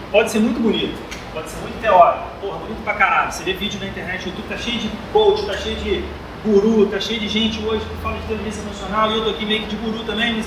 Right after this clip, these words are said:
foda-se que eu tô falando pra vocês, que é minha empresa, meu, porra, meu, meus parceiros aqui, eu preciso que vocês desenvolvam isso.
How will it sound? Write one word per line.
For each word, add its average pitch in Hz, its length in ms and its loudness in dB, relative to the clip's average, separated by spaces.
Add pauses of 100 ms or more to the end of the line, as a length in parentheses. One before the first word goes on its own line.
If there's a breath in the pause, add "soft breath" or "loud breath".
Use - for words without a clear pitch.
(140)
foda-se 233 340 0
que 214 60 -4
eu - 60 -4
tô - 40 -8
falando 208 220 -6
pra 202 80 -4
vocês, 220 200 -4
que - 100 -4
é - 20 -6
minha 196 160 -8
empresa, 214 320 2
meu, 190 100 -4 (160)
porra, 190 140 -2
meu, 180 120 -6 (120)
meus 180 140 -10
parceiros 190 420 -4
aqui, 214 180 -2
eu 196 60 2
preciso - 240 -4
que - 60 -10
vocês 190 100 -2
desenvolvam 185 440 0
isso. 220 300 -4